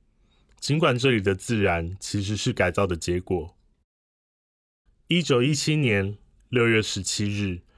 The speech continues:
田代安定在《日日新报》上提到，资产部长桥口文藏曾去墨西哥视察咖啡、巧克力及其他作物。回国后便建议政府创设资产部门，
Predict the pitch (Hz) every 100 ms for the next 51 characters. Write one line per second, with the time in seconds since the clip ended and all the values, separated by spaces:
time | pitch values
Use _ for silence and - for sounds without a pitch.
0 | _ _ _ _ _ _ - 131 156 156
1 | 143 147 139 117 120 117 120 113 110 98
2 | 110 110 110 101 110 95 87 107 101 113
3 | 101 104 98 101 90 107 95 95 82 80
4 | _ _ _ _ - 110 107 120 98 92
5 | 95 120 110 - 98 92 123 110 107 -
6 | 117 120 117 - 107 95 95 113 110 -
7 | 113 117 - _ _ - - 95 110 107
8 | 110 98 - _ _ - - 107 - 101
9 | 123 120 131 110 104 90 - _ _ _
10 | _ _ _ _ _ _ _ _ _ _
11 | 165 175 175 175 170 170 165 - 156 151
12 | 143 143 123 104 98 - 123 127 113 -
13 | 104 110 95 98 101 87 80 90